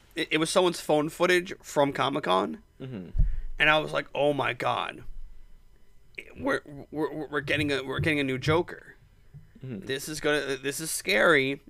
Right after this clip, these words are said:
Speaker 1: but I, I, I'm down for it." And then when you see the movie, for me, I, when I first saw Suicide Squad, I was like, "It's not bad. It's,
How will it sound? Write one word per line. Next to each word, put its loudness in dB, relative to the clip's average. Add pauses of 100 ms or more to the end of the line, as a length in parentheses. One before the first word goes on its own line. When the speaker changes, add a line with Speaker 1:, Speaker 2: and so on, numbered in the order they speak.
Speaker 1:
but 2 (600)
I, 2
I, -4
I'm -4
down 6
for -14
it." -16 (1080)
And 0
then 0 (280)
when -4
you -6
see -4
the 0
movie, 0
for -14
me, 2
I, 2
when -2
I 2
first -6
saw 2
Suicide -10
Squad, -4 (560)
I -2
was 0
like, -4
"It's 0
not 4
bad. 8
It's, -4